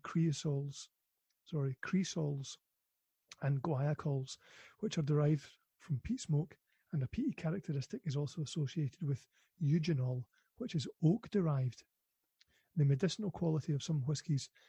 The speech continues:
is correlated with O-cresol. Metacresol contributes more to the peaty quality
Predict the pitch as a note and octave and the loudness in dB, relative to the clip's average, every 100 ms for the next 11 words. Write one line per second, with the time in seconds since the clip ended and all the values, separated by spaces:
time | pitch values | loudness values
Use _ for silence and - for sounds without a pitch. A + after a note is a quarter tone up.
0 | _ - - E3 D#3 D3 D3 - C#3 C3+ | _ -14 -4 2 4 4 2 0 0 0
1 | - _ - F3+ E3+ F#3 - _ - - | 0 _ 0 6 6 6 0 _ -8 0
2 | E3+ - D3 C3 B2+ _ _ _ _ _ | 0 2 0 0 -4 _ _ _ _ _
3 | _ _ _ _ - - D3 F#3 - - | _ _ _ _ -16 0 4 4 4 -4
4 | - F3 - C#3+ C#3+ - E3 D#3+ D3 D3 | 0 0 2 0 0 -2 -2 -2 0 -2
5 | F#3 D3+ D3 D3 E3 C3+ - F#3+ D#3+ - | 0 0 0 0 -2 -4 -4 -4 -6 -2
6 | D3 C#3+ - C3+ | 0 0 0 -2